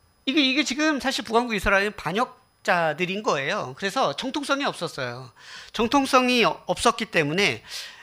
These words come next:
백성들이 유다로 도망가지 않을까, 또 뭔 일이 있지 않을까 노심초사했습니다. 그래서 늘 걱정을 했던 게 그거예요.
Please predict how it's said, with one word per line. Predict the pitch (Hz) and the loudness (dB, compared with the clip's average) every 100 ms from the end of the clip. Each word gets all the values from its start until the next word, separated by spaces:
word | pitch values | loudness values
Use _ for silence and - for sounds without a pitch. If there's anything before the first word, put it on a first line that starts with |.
| - - - | -20 -8 0
백성들이 | 190 202 185 165 165 156 123 | 2 4 2 2 2 2 -2
유다로 | 135 175 160 156 160 139 | -2 0 0 0 -2 -2
도망가지 | 147 156 151 151 147 | -2 -2 0 0 0
않을까, | 127 139 143 139 135 135 127 131 139 - | 0 -4 -4 -2 -2 -2 -6 -12 -16 -8
또 | 160 | -4
뭔 | 147 170 175 | -2 -2 -2
일이 | 170 160 | -2 -4
있지 | 143 - | -6 -4
않을까 | 131 135 147 - 139 131 120 - _ | -2 -4 -10 -6 -4 -4 -8 -14 _
노심초사했습니다. | - 190 208 190 180 165 165 - 147 120 117 117 - - - - - | -4 -2 -4 -6 -4 0 0 -2 -6 -6 -6 -8 -14 -16 -14 -14 -8
그래서 | - 180 185 175 170 117 113 _ _ _ _ _ _ _ _ _ - - _ _ _ | 2 4 6 4 4 2 -4 _ _ _ _ _ _ _ _ _ -18 -18 _ _ _
늘 | 175 196 214 180 | 2 4 6 4
걱정을 | 156 165 - 190 196 | 2 -4 2 4 4
했던 | 196 180 | 2 0
게 | 156 147 156 | 0 0 -2
그거예요. | 139 160 170 147 117 113 | -2 -2 0 0 -2 -8